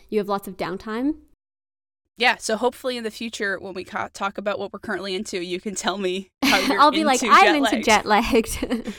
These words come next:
Speaker 1: <laughs>
Speaker 2: Yay!
Speaker 1: Like, "Sparrow, have you heard of this cool thing I discovered? It's called jet lagged." Um,
Speaker 2: Oh my
Speaker 1: I think you would really
Speaker 2: gosh.
Speaker 1: enjoy it. <laughs>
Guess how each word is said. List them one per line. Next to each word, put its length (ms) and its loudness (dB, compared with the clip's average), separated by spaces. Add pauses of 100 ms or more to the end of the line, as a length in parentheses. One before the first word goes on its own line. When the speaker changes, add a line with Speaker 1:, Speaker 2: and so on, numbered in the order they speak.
Speaker 1:
<laughs> 100 -12
Speaker 2:
Yay! 640 0
Speaker 1:
Like, 440 -2
"Sparrow, 520 2
have 140 0
you 80 2
heard 120 0
of 60 0
this 180 -2
cool 260 0
thing 320 -2
I 240 4
discovered? 500 -4
It's 120 -6
called 240 -4
jet 180 -4
lagged." 420 -6
Um, 380 0
Speaker 2:
Oh 80 4
my 120 0
Speaker 1:
I 40 0
think 260 2
you 80 0
would 100 -6
really 180 -4
Speaker 2:
gosh. 60 -2
Speaker 1:
enjoy 200 -8
it. 840 -10
<laughs> 40 -20